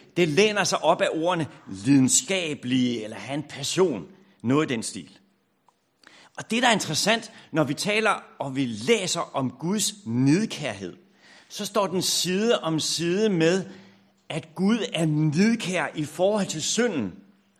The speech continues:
og den afstandstagen, han har til synden.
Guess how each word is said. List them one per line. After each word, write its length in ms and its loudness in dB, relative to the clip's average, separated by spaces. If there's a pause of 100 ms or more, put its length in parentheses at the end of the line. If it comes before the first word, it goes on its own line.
(260)
og 180 -6
den 140 -2 (280)
afstandstagen, 1080 -6
han 220 -10
har 340 -6
til 160 -8
synden. 480 -4